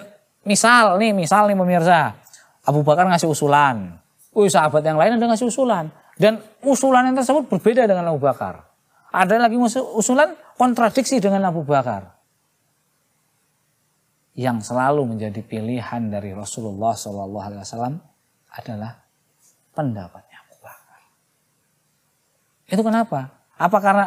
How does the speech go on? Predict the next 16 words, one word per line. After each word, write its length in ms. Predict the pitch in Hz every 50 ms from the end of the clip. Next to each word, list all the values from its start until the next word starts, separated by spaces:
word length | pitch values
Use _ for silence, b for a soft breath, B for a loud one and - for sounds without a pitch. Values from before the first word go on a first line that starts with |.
| 175
"Ah, 160 | 185 202 190 -
Bu, 160 | - 135 123 117 - _ _ _ _ _ -
Rasulullah 600 | 120 120 113 - 135 123 127 127 127 127 131 135
ini 80 | 139
pilih 240 | 135 - 127 127 123
kasih"? 520 | - - 120 117 117 - - - 135 127 - _ 180
Enggak. 560 | 190 190 175 - - 165 170 190 - - _ _ _ _ _ _ - _ _ _ _ _ _ _ _ _ _ _ _ _ _ _ _ _ _ _ _ _ -
Memang 240 | 160 160 170 180 180
pendapatnya 880 | 185 202 180 165 147 135 131 135 135 - - 147 147 - - 160 156 156
Abu 140 | 147 147 139
Bakar 400 | 127 135 123 123 - 156 147 147
ini 320 | 156 165 185 202 185 156
yang 260 | 139 135 135 135 139 165 _ _ _ _ _ _ -
luar 240 | 139 135 135 135 139
biasa, 500 | - 147 143 151 147 139 - - _ _ _ _ _ _ _ _ _ _ _
pemirsa. 460 | 131 117 117 110 104 101 - - 92